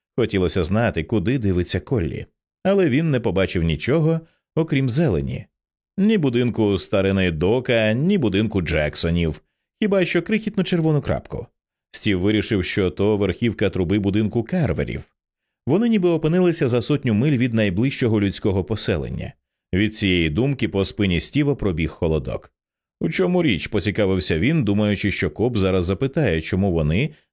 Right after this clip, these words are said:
не чують галасу автомобілів, криків дітей і музики, що проносяться по трасі з відкритого вікна якогось будинку.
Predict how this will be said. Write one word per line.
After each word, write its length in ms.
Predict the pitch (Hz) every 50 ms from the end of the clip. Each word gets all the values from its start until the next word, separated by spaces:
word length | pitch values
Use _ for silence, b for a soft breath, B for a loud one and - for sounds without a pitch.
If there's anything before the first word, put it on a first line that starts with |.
| -
не 140 | 156 160 165
чують 360 | 160 - 214 208 202 190 147
галасу 420 | 117 120 120 117 113 110 - 131 113
автомобілів, 720 | 104 104 - 139 139 147 147 165 185 156 98 80 78 71
криків 380 | - - 107 101 - 95 87 76
дітей 380 | 80 82 - - 92 95 104
і 40 | 113
музики, 600 | 135 170 208 190 120 87 - - - 65 57 - b b b b b _
що 180 | - - - 240
проносяться 600 | 226 214 196 160 120 127 123 - 135 117 - 117
по 120 | - 131
трасі 540 | 135 - 151 131 85 80 - - 76 76 - -
з 140 | 117 98 95
відкритого 560 | 107 113 - - 120 127 117 117 95 98 92
вікна 360 | 85 82 - - 87 104 107
якогось 360 | 98 95 - 95 85 92 87
будинку. 640 | 82 82 104 107 85 78 71 62 58 - - -